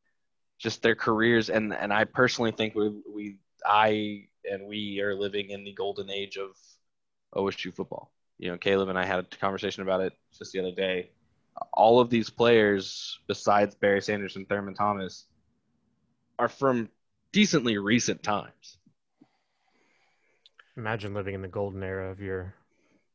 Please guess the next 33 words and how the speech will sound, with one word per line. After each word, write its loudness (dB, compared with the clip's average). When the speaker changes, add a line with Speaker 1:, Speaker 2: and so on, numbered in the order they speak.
Speaker 2:
chosen -6
football -10
team -10
and -12
still 0
Speaker 1:
Don't 0
worry. 4
Speaker 2:
never 0
winning -2
anything. -2
Speaker 1:
Don't 2
worry. 2
Tennessee 0
will 0
have 2
one -6
one -8
day. -10
Speaker 2:
Oh. 6
Oh, 8
yeah? 6
Speaker 1:
One 0
Speaker 2:
Yeah, 4
Speaker 1:
year. 6
Speaker 2:
we 6
haven't, 4
we 4
haven't 6
had, 2
we 0
haven't 2
had 2
any, 2